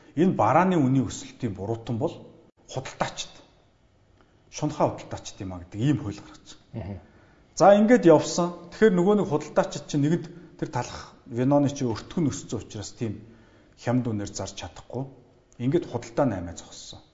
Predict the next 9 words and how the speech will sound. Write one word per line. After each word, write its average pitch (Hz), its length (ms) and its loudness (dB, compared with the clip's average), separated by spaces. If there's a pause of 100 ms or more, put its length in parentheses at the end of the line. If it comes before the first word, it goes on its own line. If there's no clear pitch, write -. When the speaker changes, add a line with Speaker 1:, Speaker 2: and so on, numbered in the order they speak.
(160)
Speaker 2:
Мгм. 98 240 -12 (400)
Speaker 1:
Өсчин - 400 -4
хүн 123 160 0 (960)
үсээ 127 320 0
одоо 101 200 -6
эдэн 104 360 -4
динараар 90 400 -10
засах - 400 -16
юм. - 40 -20